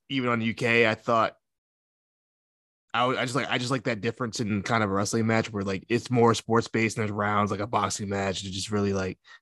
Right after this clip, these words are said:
it's, it's, it's something different. I'm always cool with, like, something different, not the formulaic kind of match that we're, I'm used to. Um, my,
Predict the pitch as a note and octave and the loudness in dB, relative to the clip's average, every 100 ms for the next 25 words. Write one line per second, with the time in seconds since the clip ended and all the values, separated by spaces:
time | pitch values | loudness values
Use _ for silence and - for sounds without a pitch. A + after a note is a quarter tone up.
0 | _ _ _ _ _ _ _ _ _ _ | _ _ _ _ _ _ _ _ _ _
1 | _ A#2 G#2+ - A#2 - - _ _ _ | _ -2 0 -2 -2 -4 -10 _ _ _
2 | - B2+ F#3 D#3+ B2+ A2 G#2 G2+ G2 A2 | -2 4 6 8 6 4 2 -2 0 2
3 | A2+ G#2+ G#2 - A2 G#2 F#2+ G#2+ F#2 F#2+ | 4 4 2 0 -2 0 -2 -4 -4 -2
4 | F#2 G2 G2 F#2 F#2+ G2+ G2 F#2+ F#2+ F#2+ | -2 -2 -2 -2 -2 -2 0 -2 -2 -4
5 | - F#2+ F#2+ F#2+ F#2 F2+ F2+ G2 F#2+ F#2+ | -4 -4 -2 -2 -2 -4 -4 -6 -6 -8
6 | F#2 B2 A#2 B2+ - - _ _ _ _ | -4 4 6 4 -2 -20 _ _ _ _
7 | _ C#3 D#3+ D#3+ D#3 D3 - A#2+ C3+ D3+ | _ 8 10 12 10 8 2 2 10 12